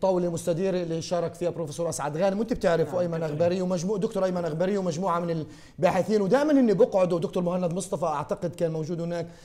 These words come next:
Speaker 1: بقعدوا بحاولوا إن يعني يعطوا النصيحة ورسائل. الآن لا أتحدث عن لجنة المتابعة، ممكن للجنة المتابعة،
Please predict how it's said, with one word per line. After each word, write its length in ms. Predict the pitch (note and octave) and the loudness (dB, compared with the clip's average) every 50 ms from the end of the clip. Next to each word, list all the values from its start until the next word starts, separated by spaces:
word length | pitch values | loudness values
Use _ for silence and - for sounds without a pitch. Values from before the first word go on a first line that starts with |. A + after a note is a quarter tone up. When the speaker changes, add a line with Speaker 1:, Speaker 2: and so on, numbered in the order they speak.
| - - - - - - - | -20 -20 -20 -20 -14 -4 2
Speaker 1:
بقعدوا 480 | F#3+ C#4+ - C#4+ C4+ B3+ A3 A#3+ A#3+ | 2 2 4 6 6 6 6 6 4
بحاولوا 440 | G3 F#3+ D#3+ G#3 A3+ A3+ A3 G#3 G#3 | 4 2 4 6 8 8 8 6 4
إن 400 | G#3+ G3+ G3 G3 G3 G3 G#3 G3+ - - - - | 2 0 -2 -2 -2 -4 -8 -10 -14 -20 -16 -10
يعني 500 | G3+ F3+ F3+ E3+ F3 F3+ F3+ F3+ F3+ F#3+ | -4 -2 -2 -2 0 -2 -2 -2 0 2
يعطوا 320 | A#3 C4 B3+ B3+ B3 A3 | 4 4 4 4 0 -2
النصيحة 640 | G3+ G3 F#3 F3+ - - G#3 F3+ A2+ A#2+ C3+ B2+ - - - | -2 -2 -4 -4 -4 -4 -4 -4 -4 -6 -10 -12 -12 -12 -6
ورسائل. 760 | D3+ E3+ F3+ F#3 F3 - A#3 G#3+ G3+ - G3 F#3 F#3 F#3 F#3 - - - _ _ - | -4 -4 -2 -2 -2 -2 -2 -2 -2 -2 -4 -6 -6 -6 -8 -12 -20 -20 _ _ -8
الآن 240 | G3 A3 A#3+ D4 D4+ | -6 -4 -2 0 0
لا 100 | D4 D4 | 0 0
أتحدث 400 | C#4+ - G#3 B3 G#3 A3 G#3+ G3 | -2 -2 -4 -2 -2 -2 -2 -2
عن 120 | F3+ F#3 | -4 -4
لجنة 200 | F#3+ F3+ E3 E3+ D#3 | -4 -6 -6 -6 -8
المتابعة، 380 | F3+ E3 D#3+ - F3 D#3+ E3 F#3+ | -8 -6 -4 -2 -2 0 0 -2
ممكن 200 | G3+ - A3+ G3 | -2 -4 -4 -2
للجنة 360 | G3 G3 G3 F#3+ D#3+ D#3+ D3 | -2 -2 -2 -4 -6 -8 -10
المتابعة، 500 | F#3 F3+ E3+ F3 F#3+ E3+ D3 C3+ B2+ B2+ | -8 -8 -6 -4 -4 -2 -2 -4 -8 -10